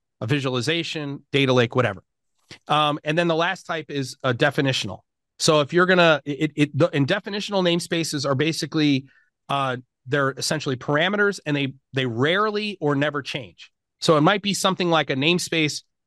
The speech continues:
What was the install date of this asset? Or what's the model number? Or what's the serial number or the manufacturer? These are, they're definitions that rarely or never change, okay? Those are your three biggest types of namespaces, and they can live anywhere in the hierarchy.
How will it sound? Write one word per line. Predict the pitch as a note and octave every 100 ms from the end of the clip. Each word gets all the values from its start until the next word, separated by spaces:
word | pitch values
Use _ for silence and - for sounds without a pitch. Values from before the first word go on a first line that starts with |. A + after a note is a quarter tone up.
| -
What | F#3
was | F#3
the | D#3 D3
install | F#3 - - C#3+
date | C3 C3+ B2
of |
this | A#2+ A#2
asset? | B2 A2+ - - _
Or | - B2+
what's | A#2 F3 -
the |
model | C#3 C3 C#3 B2
number? | G#2+ F#2+ - -
Or | C#3
what's | B2+ D#3
the | D#3
serial | - F3+ D3
number | A#2+ G2+ G#2+
or |
the | A#2
manufacturer? | C3+ C3+ C#3 C#3+ - B2 - - -
These | E3+ E3+
are, | E3 C#3
they're | C#3+ C#3
definitions | C#3 G3 G3 F#3 A3+ - D#3+ C3+ E3+ - _ _ _
that | D3+ C#3+
rarely | A#2+ D3 F#3+ G#3 G3 F#3+ F#3 E3
or | D3+
never | C#3+ C#3 A#2+
change, | - G#2 - - - _ -
okay? | A2+ B2+ B2+ - - - - _ -
Those | G3 G#3+
are |
your | G#3+ F3+
three | - F#3 A3+
biggest | G3+ E3+ F#3+ F3+ -
types | - - F3+ -
of | D3+
namespaces, | C3+ D3+ D3 - G#2+ - A2
and | A#2+
they | B2+
can | C3+
live | C3+ D#3
anywhere | C#3+ E3+ E3+ D#3 D3+
in | C#3
the | C3+
hierarchy. | D3 C3+ G#2 F#2+ - -